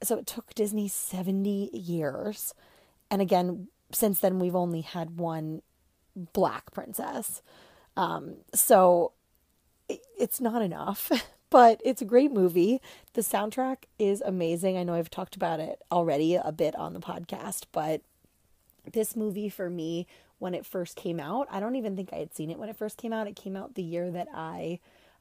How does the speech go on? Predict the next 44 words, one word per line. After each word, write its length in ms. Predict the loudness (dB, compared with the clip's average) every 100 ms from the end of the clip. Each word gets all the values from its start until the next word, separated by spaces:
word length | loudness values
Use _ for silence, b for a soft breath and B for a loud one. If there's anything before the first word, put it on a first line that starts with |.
| -10
uh, 140 | -8
graduated 480 | -4 -4 -2 -4 -4
from 140 | -14
high 180 | -14 -12
school, 360 | -14 -6 -4 -4
and 100 | -6
so 100 | -8
I 60 |
wasn't 300 | -6 -6 -8
super 240 | -10 -10 -10
into 240 | -12 -14
Disney 340 | -10 -10 -10 -12
at 120 | -16
the 60 |
time. 440 | -16 -14 -12 -10 -12 b b b -10
But 140 | -6
when 100 | -4
I 100 | -4
finally 480 | -6 -6 -4 -4 -6
did 240 | -6 -8 -8
see 240 | -8 -6
it, 160 | -6 -8
I 120 | -10 -10
just 280 | -10 -12
fell 340 | -14 -6 -6 -4
in 160 | -8
love. 480 | -6 -4 -4 -6 -10 -12
I 100 | -10
love 520 | -8 -6 -6 -4 -4
this 180 | -4 -4
soundtrack. 580 | -4 -6 -6 -4 -4 -6 -8
I 40 | -8
love 320 | -4 -4 -4
Tiana. 640 | -8 -6 -6 -6 -6 -6 B B B B
I 120 | -6
love 300 | -4 -4 -4
that 200 | -6 -8
she 380 | -14 -14 -10 -8
is 260 | -8 -8 -8
not 340 | -10 -10 -10
at 140 | -8
all 240 | -6 -6 -6
focused 540 | -8 -8 -6 -10 -10
on 500 | -12 -10 -10 -12 -14